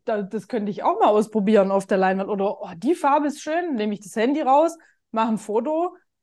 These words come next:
und fotografiere es mir dann für später. Also ich kann ja nicht mal, wenn ich draußen bin, so wirklich von meinen Ideen, die ich für meine Projekte habe, so richtig mich davon ablösen. Das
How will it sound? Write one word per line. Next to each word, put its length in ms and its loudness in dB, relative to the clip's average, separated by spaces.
und 240 0
fotografiere 580 0
es 60 -2
mir 100 2
dann 180 2
für 140 -2
später. 340 0
Also 220 0
ich 100 -8
kann 220 -4
ja 100 -2
nicht 200 -4
mal, 200 -4
wenn 140 -8
ich 100 -10
draußen 500 2
bin, 200 -2
so 140 0
wirklich 340 0
von 160 -2
meinen 280 0
Ideen, 540 2
die 60 0
ich 120 -2
für 120 -4
meine 260 -4
Projekte 540 -6
habe, 160 -4
so 100 -10
richtig 300 -4
mich 160 -2
davon 260 -6
ablösen. 480 -4
Das 380 -2